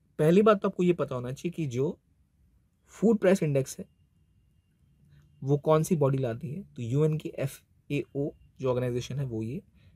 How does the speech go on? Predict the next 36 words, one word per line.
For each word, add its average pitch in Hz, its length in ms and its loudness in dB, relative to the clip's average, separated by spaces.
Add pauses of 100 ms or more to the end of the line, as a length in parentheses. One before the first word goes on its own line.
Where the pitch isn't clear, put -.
(140)
इंडेक्स 123 360 -6
लाती 95 260 -10
है। - 120 -20 (440)
नाइनटीन 151 280 0
नाइंटी 165 200 2
सिक्स - 200 -8
से 151 120 -4
शुरू 139 200 -4
हुआ 123 160 -4
था, 135 120 -8
जिसमें 147 260 -4
ग्लोबल 139 260 2
फूड 143 200 -4
प्राइसेस 131 240 -2
को 147 140 -4
देखा 117 220 -4
जा 107 120 -4
रहा 101 180 -6
था। 110 180 -14
Recently 185 480 0
ग्लोबल 156 280 2
फूड 147 160 -4
प्राइसेस 135 260 -4
के 147 100 -4
दाम 147 280 0
बहुत 156 200 2 (160)
ऊपर 127 180 -2
गए 127 160 0
थे 143 100 -6
आसमान 117 380 -6
की 107 60 -6
तरफ। - 260 -10 (1200)
ऐसा 151 160 -2
क्यों 180 280 2
हुआ 160 160 2
था? 185 200 -14